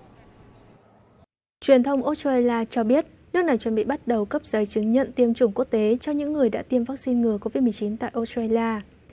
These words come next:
Đây là một trong những bước đi chuẩn bị cho việc Australia mở cửa biên giới quốc tế.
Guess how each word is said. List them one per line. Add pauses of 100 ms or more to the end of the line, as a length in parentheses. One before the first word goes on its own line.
(220)
Đây
là
một
trong
những
bước
đi
chuẩn
bị
cho
việc
Australia
mở (100)
cửa
biên
giới
quốc
tế.